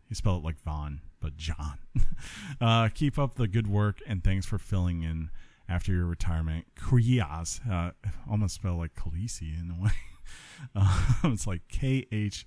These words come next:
R Y S S E. <laughs> Um,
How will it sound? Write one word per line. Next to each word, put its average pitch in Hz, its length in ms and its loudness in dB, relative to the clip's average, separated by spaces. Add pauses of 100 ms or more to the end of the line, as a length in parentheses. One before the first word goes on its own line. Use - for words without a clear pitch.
R 90 220 -2
Y 82 380 0
S 85 200 -4
S 78 220 -4
E. 78 160 -8 (460)
<laughs> - 460 -20
Um, 95 600 -2